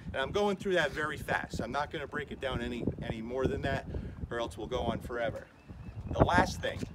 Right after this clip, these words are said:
very, very effective, and I never see anyone do this, and it, it creates incredible results very fast. So a lot of people know when you do this,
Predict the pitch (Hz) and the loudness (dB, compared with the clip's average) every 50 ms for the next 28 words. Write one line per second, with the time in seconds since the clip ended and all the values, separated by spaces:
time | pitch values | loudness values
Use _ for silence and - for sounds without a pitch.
0 | - - - - - - - - - - - - - - - - - - - - | -12 -12 -10 -10 -10 -10 -8 -4 -2 0 4 6 6 6 6 6 2 -2 -2 0
1 | - - 165 175 190 190 185 180 165 - - 156 165 165 160 - - - - - | 2 4 4 6 6 8 12 12 12 12 12 12 12 10 6 6 6 6 6 4
2 | - - 107 101 95 - - - - - - - - - - 110 110 107 107 123 | 4 2 4 4 4 4 6 4 4 6 6 4 6 6 6 6 6 6 4 4
3 | 147 160 160 156 - 139 165 156 147 147 151 - - - 135 127 - - 131 131 | 2 2 0 0 -2 -2 0 2 2 2 2 2 0 2 6 8 8 8 10 8
4 | - - - - - - - - - - - - - - - - - - - - | 8 8 10 12 12 12 12 12 12 12 12 12 12 12 12 12 12 12 12 12
5 | - - - - - - - - - - - - - - - - - - - - | 12 12 12 10 10 12 12 12 12 12 12 10 8 10 12 12 12 12 12 12
6 | - - - - - - - - - - - - - - - - - - - - | 12 12 12 12 12 10 10 12 12 12 12 12 12 12 12 8 6 6 6 8
7 | - - - - - - - - - - - - - - - - - - - - | 8 8 10 12 12 10 10 10 12 12 12 12 12 12 12 12 12 12 12 10
8 | - - - - - - - - - - - - - - - - - - - - | 6 4 2 2 2 6 6 8 8 8 8 8 10 12 12 12 12 12 12 12
9 | 185 220 226 214 - - - - - - - - - - - - - - - - | 12 12 12 12 12 12 12 12 12 12 12 12 12 12 12 12 12 12 12 12
10 | - - - - - - - - - - - - | 12 12 12 12 12 12 12 12 12 12 12 12